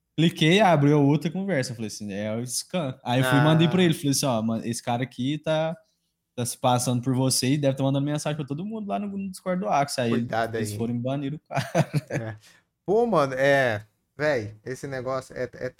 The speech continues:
Speaker 2: é, é tão triste, mano. Pessoal, me, às vezes eu, eu fico, me, me soa, até que eu sou mal educado, que alguém me manda um arquivo, assim,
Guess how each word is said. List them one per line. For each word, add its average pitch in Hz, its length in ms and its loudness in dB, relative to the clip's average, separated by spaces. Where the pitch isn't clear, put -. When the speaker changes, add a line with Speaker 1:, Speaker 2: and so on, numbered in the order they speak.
Speaker 2:
é, 139 400 -4
é - 20 -2
tão 208 280 -4
triste, 170 640 -6
mano. 117 200 -8
Pessoal, 165 340 2
me, 175 100 2
às 151 120 2
vezes 180 220 -2
eu, 170 180 -2
eu 156 120 0
fico, 170 380 -4
me, 151 120 -8
me 143 80 -8
soa, 185 560 0
até 180 300 -4
que 202 80 -6
eu 190 40 -4
sou 202 140 -4
mal 185 120 0
educado, 170 400 0
que 165 60 -4
alguém 156 180 -2
me 170 100 0
manda 165 260 0
um 160 100 -2
arquivo, 165 760 0
assim, 175 260 -6